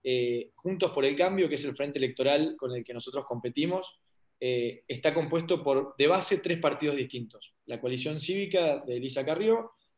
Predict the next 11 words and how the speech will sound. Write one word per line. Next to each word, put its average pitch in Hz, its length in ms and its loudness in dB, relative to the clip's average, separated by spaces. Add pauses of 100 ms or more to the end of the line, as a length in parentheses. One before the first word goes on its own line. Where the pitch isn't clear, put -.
el 123 160 0
radicalismo, 131 760 2
que 123 100 -6
es 120 100 -6
el 117 80 -6
partido 127 580 -2
más 135 360 -6
antiguo 143 400 2
de 135 40 4
la 127 60 4
Argentina, 185 600 -6